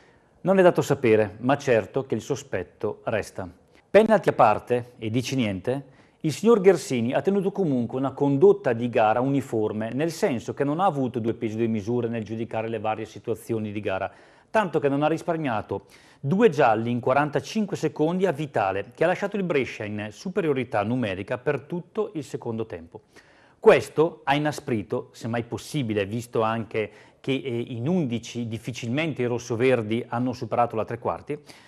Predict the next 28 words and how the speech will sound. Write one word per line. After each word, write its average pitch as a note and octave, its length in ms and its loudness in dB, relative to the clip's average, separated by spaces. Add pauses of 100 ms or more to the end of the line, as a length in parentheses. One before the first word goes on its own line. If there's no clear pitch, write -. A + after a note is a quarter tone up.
(200)
la D#3 120 4
difesa F#3 380 2
a - 20 4
oltranza F3+ 560 2
di E3+ 160 -4
Tesser A2 560 -6 (340)
e E3+ 140 6
di G#3 100 2
fatto C#3 440 4
aumen-, D3 340 0
aumentano C#3+ 600 2
e A#2+ 40 0
hanno G2+ 160 -2
aumentato A2+ 540 -2
i C3+ 60 4
rimpianti F#3+ 540 2
di F#3+ 160 -2
Zambelli C3 360 0
e B2 40 -2
compagni G#2+ 540 -4
per C3 140 -4
non E3 120 -4
essere D#3 260 -4
riusciti B2 600 -6
a A2+ 100 -8
conquistare A#2+ 680 -6 (140)
l'intera A#2+ 360 -4
posta, F2+ 340 -12